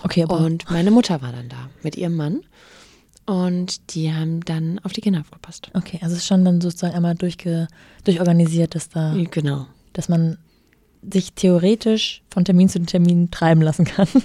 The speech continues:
Speaker 1: <laughs>
Speaker 2: Ja, also es ist dann einfach, diese Woche ist dann meistens so voll, dass du zwischendurch nochmal so kommst, um dich umzuziehen. Aber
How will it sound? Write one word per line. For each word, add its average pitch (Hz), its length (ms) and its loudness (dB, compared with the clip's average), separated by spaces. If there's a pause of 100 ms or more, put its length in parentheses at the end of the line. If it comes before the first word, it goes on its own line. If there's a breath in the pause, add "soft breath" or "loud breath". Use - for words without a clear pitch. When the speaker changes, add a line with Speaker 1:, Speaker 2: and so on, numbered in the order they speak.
(180)
Speaker 1:
<laughs> - 380 -6
Speaker 2:
Ja, 190 160 4
also 185 160 0
es 185 100 -6
ist 139 200 -4
dann 202 120 0
einfach, 190 300 -4 (680)
diese 190 200 0
Woche 220 200 2
ist - 160 -4
dann 220 80 0
meistens 208 360 0
so 214 140 0
voll, 247 540 2
dass 208 180 -2
du 202 140 -8
zwischendurch 202 560 0
nochmal 208 280 2
so 196 100 -2
kommst, 208 380 2
um 208 80 4
dich 196 180 -4
umzuziehen. 262 580 -2 (600 loud breath)
Aber 196 420 2